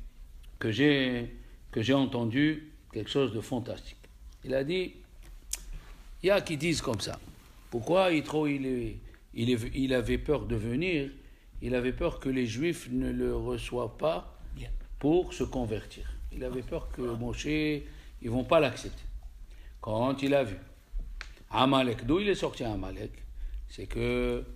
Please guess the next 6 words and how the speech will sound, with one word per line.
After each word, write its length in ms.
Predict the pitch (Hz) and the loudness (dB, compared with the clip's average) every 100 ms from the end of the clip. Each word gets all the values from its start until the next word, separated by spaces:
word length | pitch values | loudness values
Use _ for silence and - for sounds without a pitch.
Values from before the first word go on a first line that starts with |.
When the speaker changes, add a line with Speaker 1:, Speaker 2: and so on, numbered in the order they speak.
| - - - - - | -12 -10 -10 -12 -6
Speaker 1:
nos 160 | 110 101 | -2 0
Chachamim, 520 | 113 117 117 120 120 | 0 0 2 2 2
ils 100 | 117 | 0
disent, 800 | 123 156 165 165 165 160 147 - - - - - - | 2 4 4 2 2 0 -2 -10 -16 -20 -20 -20 -8
eh, 680 | 113 117 123 123 123 127 120 | 0 2 4 2 2 0 -4
Timna, 680 | 120 156 170 165 165 165 151 | 6 8 10 8 10 8 6